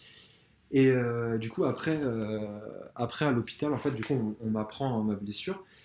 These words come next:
Et moi, la seule chose qui m'intéressait, c'était de savoir si l'épaule était cassée ou pas. Parce que une épaule cassée, ça aurait pas été du tout le même traitement et j'aurais pas pu revenir, euh,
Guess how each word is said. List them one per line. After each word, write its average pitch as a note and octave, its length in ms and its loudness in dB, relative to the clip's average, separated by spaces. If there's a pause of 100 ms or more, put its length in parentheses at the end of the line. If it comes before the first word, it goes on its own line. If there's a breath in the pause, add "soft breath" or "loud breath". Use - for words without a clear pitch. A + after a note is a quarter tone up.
(380 loud breath)
Et A2+ 400 2
moi, C#3 160 2
la C3+ 80 2
seule C3+ 180 -2
chose - 160 -4
qui C3 100 -6
m'intéressait, A#2+ 380 -2
c'était A#2 140 -8
de - 40 -12
savoir B2+ 240 -6
si - 140 -6
l'épaule A2 260 2
était - 160 -4
cassée - 280 -6
ou B2 40 -4
pas. - 180 -14 (520 soft breath)
Parce A2 160 -10
que A2+ 680 0
une B2+ 100 2
épaule C3 220 4
cassée, C3 240 -2
ça - 140 -6
aurait G#2 100 -2
pas B2 80 -2
été A#2+ 180 2
du G#2+ 100 0
tout A#2+ 100 -4
le A2+ 40 0
même A2+ 160 2
traitement A#2+ 520 0
et F#2+ 340 -2
j'aurais F#2+ 220 -8
pas G#2 100 -6
pu - 140 -8
revenir, G#2 440 -2
euh, G2 100 -10